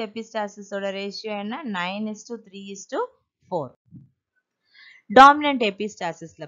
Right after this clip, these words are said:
parna, இங்க வந்து நம்ம என்ன எ-, எடுத்துக்கிறோம் அப்படின்னா, ஃபெதர், அந்த ம-, கோழியோடைய ஃபெதர். ஃபெதர்ல வந்து ஒயிட் லெகான் இருக்கு, கலர்ட் லெகான் இருக்கு. இதுல ஒயிட் எப்படி ப்ரொடியூஸ் ஆகுது, கலர்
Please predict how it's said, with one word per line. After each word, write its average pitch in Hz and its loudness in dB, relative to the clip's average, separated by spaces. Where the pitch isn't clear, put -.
parna, 131 -12
இங்க 240 -2
வந்து 226 -4
நம்ம 214 -4
என்ன 220 -6
எ-, 175 -16
எடுத்துக்கிறோம் 202 -6
அப்படின்னா, 165 -12
ஃபெதர், 220 -4
அந்த 175 -8
ம-, 151 -12
கோழியோடைய 254 -4
ஃபெதர். 180 -2
ஃபெதர்ல 240 -2
வந்து 208 -4
ஒயிட் 220 -6
லெகான் 190 -4
இருக்கு, 151 -12
கலர்ட் 202 0
லெகான் 147 -10
இருக்கு. - -20
இதுல 233 -2
ஒயிட் 254 -4
எப்படி 233 -10
ப்ரொடியூஸ் 202 -6
ஆகுது, 196 -8
கலர் 208 -4